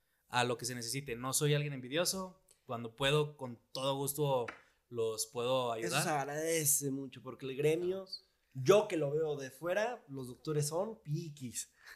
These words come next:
Speaker 2: Doctor, por favor, cuéntanos tus redes sociales, dínolas.
Speaker 1: Este, bueno, me pueden encontrar en Instagram como jaed punto f g cirusac, guion bajo cirusac.
Speaker 2: Arroba
Speaker 1: Arroba
Speaker 2: jaed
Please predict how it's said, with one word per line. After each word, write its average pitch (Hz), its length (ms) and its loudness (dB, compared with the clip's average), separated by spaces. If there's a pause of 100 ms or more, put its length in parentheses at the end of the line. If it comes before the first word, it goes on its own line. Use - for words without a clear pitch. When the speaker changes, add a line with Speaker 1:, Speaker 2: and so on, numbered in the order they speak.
(120)
Speaker 2:
Doctor, 151 420 6
por 180 120 -2
favor, 160 300 4
cuéntanos 180 520 -4
tus 185 260 -10
redes 151 220 2
sociales, 123 400 -6
dínolas. 113 340 -8 (220)
Speaker 1:
Este, 117 420 -2
bueno, 117 320 -6
me 110 120 -16
pueden 120 260 -8
encontrar 117 540 -6
en 123 220 -10
Instagram 123 520 -6
como 113 380 -16
jaed 113 480 -6
punto 127 600 -8
f 113 120 -20
g 131 180 -2
cirusac, 120 720 -2 (100)
guion 123 120 -10
bajo 127 180 -12
cirusac. 123 320 -10 (360)
Speaker 2:
Arroba 170 720 6 (160)
Speaker 1:
Arroba 131 300 0
Speaker 2:
jaed 202 300 8